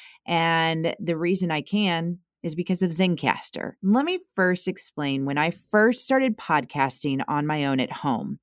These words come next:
I had no idea what to do. I didn't know if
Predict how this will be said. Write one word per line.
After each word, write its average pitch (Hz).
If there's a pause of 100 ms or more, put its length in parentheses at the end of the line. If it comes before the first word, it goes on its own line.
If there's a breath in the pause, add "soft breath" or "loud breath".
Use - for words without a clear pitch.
(240)
I 190
had 202
no 196
idea 151 (280)
what 160
to 147
do. -
I 160
didn't 160
know 147 (680 loud breath)
if 165